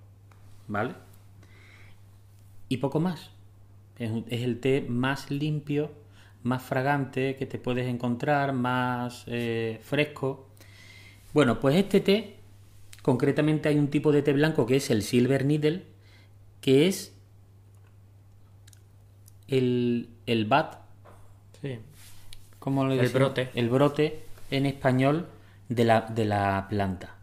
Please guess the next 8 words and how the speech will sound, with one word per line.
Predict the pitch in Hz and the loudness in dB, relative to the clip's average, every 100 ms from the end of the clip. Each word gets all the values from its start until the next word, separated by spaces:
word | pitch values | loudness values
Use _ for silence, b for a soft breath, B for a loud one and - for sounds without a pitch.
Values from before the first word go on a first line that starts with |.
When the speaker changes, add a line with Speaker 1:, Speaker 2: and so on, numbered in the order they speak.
| - - b b b - | -20 -20 b b b 0
Speaker 1:
¿Qué | 151 | 0
es | 151 | 2
el | 165 | 0
brote? | 151 175 180 101 82 - - - - | 4 2 2 -4 -8 -16 -20 -20 -8
La | 113 104 104 | -2 -2 0
parte | 110 - 151 | -4 0 -2
más | 135 123 127 - | 0 0 0 -4
apical, | 120 113 - 101 92 | -4 -6 -4 -6 -6